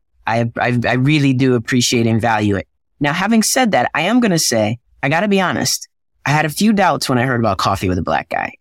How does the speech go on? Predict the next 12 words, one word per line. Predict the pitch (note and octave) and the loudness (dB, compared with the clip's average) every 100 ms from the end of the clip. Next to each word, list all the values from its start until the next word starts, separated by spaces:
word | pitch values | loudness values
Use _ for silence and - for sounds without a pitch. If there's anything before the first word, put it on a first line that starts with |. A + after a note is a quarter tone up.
| _ - | _ -12
I | A2+ | -4
thought | C3+ C3 | -2 0
it | |
might | B2 C3 A#2+ | 0 0 0
be | C3 | 2
another | C3 C3+ C#3+ | 2 2 2
homogenized | C#3 C3+ C3+ C3+ A#2+ B2 B2 | 2 2 2 0 0 -2 0
version | A#2+ A#2 A2+ A2 G#2+ | 0 0 0 0 0
of | A2+ G2 | -2 0
us | F#2+ A2+ - | 0 0 -2
trying | - A#2 A2+ A2+ | -2 -2 0 0
to | A#2 A2+ G#2+ | 0 0 0